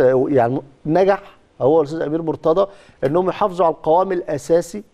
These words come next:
اللي هو حصد بطولة الدوري والكاس السنة اللي فاتت. زعلنا من مستر فيريرا. مستر فيريرا ألفين وخمستاشر توج بالدوري والكاس.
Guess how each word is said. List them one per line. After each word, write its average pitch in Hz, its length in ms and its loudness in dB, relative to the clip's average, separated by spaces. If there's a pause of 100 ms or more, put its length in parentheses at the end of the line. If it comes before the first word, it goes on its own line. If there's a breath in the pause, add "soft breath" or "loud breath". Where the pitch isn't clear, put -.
(100)
اللي 143 180 -2
هو 165 160 2
حصد 170 600 -4
بطولة 160 340 -4
الدوري 147 320 0
والكاس 147 420 -2
السنة 180 240 -2
اللي 196 120 0
فاتت. 190 340 -4 (680 loud breath)
زعلنا 175 480 0
من 180 120 -2
مستر 185 340 -2
فيريرا. 156 440 2 (520)
مستر 135 260 -2
فيريرا 143 420 2
ألفين 143 200 -4
وخمستاشر 156 600 0
توج 147 280 -4
بالدوري 127 420 0
والكاس. 127 680 -2